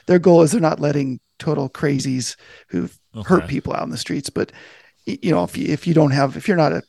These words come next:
Speaker 1: violent person, they let you in this program, but you're paying to be in this program.
Speaker 2: But,
Speaker 1: <laughs>
Speaker 2: well, hold on. I'm confused.
Speaker 1: <laughs>
Speaker 2: So,
Speaker 1: Exactly.
Speaker 2: it,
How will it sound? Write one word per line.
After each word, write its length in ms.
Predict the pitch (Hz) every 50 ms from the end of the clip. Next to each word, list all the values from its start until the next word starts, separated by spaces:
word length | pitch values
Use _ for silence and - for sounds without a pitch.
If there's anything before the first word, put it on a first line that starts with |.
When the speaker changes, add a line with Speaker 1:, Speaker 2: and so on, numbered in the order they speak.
| _ -
Speaker 1:
violent 460 | 156 - 160 - 151 151 147 - - -
person, 420 | - - - - - 151 - - - - - - _ _
they 100 | - -
let 260 | - 160 156 - - -
you 60 | 147
in 60 | -
this 100 | - -
program, 400 | - - 269 311 240 170 143 131
but 180 | 170 165 - -
you're 120 | 185 - - _
paying 640 | - - - 233 240 254 254 196 175 165 151 139 135 - _ _ _ _ _ _
to 140 | - - 196 190
be 300 | 202 185 185 170 - 160
in 160 | 147 147 143
this 160 | 131 127 -
program. 500 | - - 160 151 139 - - - - _ _ _ _ _ _ _ _ _ _ _ _ _ - -
Speaker 2:
But, 200 | 151 147 185 - -
Speaker 1:
<laughs> 320 | 254 - - _ _ _ -
Speaker 2:
well, 120 | 285 220 - - -
hold 140 | 151 143 160
on. 200 | 160 - 80 - _ _ _ _ _ _ _ _ _ _ _ _ _ _ _ _ _
I'm 100 | - 123
confused. 500 | - 123 - - - 76 - - - - _
Speaker 1:
<laughs> 40 | _ - - - - - - - - - - 262 - - 302 - - - 294 - - - 277 -
Speaker 2:
So, 160 | - - 185
Speaker 1:
Exactly. 120 | 185 -
Speaker 2:
it, 320 | - 123 185 190 - -